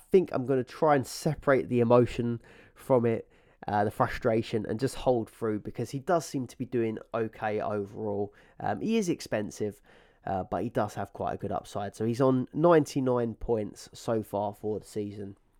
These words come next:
Um, so I do think he's a good pick. And then I've got this tweet up on the screen from Dream Team. So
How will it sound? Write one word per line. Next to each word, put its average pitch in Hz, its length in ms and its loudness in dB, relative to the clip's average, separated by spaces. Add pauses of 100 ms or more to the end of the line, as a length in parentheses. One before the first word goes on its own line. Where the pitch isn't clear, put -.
(520)
Um, 95 200 -10
so - 160 -10
I 107 120 -8
do 131 140 0
think 101 220 -10
he's 101 160 -12
a - 20 -12
good - 180 -8
pick. - 300 -6 (180)
And 147 140 0
then 151 80 6
I've 151 80 2
got 185 140 2
this 139 120 -6
tweet 147 320 2
up - 140 -2
on 113 100 0
the 113 60 -8
screen 113 400 -2
from 117 320 2
Dream 107 300 -4
Team. 107 320 -4
So 107 320 -2